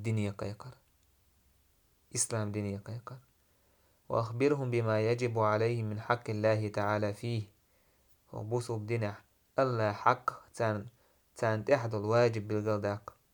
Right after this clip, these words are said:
فوالله لئن يهدي الله بك رجلاً واحداً خيرٌ، خير لك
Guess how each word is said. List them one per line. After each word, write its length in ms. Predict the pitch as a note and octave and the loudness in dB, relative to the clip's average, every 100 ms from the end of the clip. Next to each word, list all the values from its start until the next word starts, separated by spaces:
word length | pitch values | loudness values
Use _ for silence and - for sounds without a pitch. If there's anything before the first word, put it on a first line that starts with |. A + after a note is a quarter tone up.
| _ _ _ | _ _ _
فوالله 880 | - C#3 C#3 A2 G#2+ A#2 A#2+ A2 G#2+ - _ _ _ _ _ _ _ _ _ _ _ _ _ - | 4 6 6 4 4 6 6 2 -6 -14 _ _ _ _ _ _ _ _ _ _ _ _ _ -2
لئن 480 | A#2 C3 C#3 A#2+ | 4 4 4 -4
يهدي 540 | A#2 A#2+ G#2 G#2+ C3 C3 | 0 0 0 -2 0 0
الله 560 | A2 G#2+ A#2 A2+ - - _ _ _ _ _ _ _ - | 0 2 2 2 -4 -18 _ _ _ _ _ _ _ -6
بك 240 | C3 B2+ | -4 0
رجلاً 520 | B2 A#2+ B2 A2+ G#2+ | 2 4 4 2 -2
واحداً 600 | G#2 G#2+ A#2+ A#2 G#2+ G#2 A2+ - _ _ _ _ _ | 0 2 2 0 -4 -6 -14 -18 _ _ _ _ _
خيرٌ، 720 | - C3 C3+ B2 G#2+ G#2 - - _ _ | -4 2 2 2 -2 -4 -10 -16 _ _
خير 440 | - - B2+ B2+ A2+ | -12 0 2 2 0
لك 480 | G#2 A2+ A2+ - | 0 0 0 -6